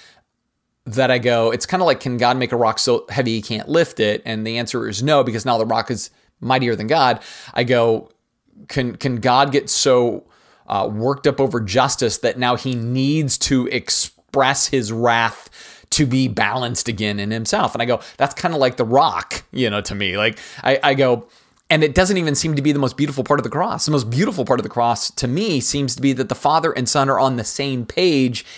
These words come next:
in mission, and that the Father and the Son at the cross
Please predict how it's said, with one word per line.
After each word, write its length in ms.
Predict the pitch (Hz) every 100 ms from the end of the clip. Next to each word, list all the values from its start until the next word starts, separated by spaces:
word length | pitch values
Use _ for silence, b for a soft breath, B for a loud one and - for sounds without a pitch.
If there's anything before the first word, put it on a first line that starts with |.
| B
in 260 | - 117 120
mission, 540 | 151 175 - - 85 - _ _ _ _ _ - B
and 80 | 139
that 140 | 151 139
the 60 |
Father 420 | - 143 156 165
and 100 | 147
the 60 | 127
Son 480 | - - 165 139 127
at 160 | 143 -
the 60 |
cross 680 | 135 - - 151 139 127 -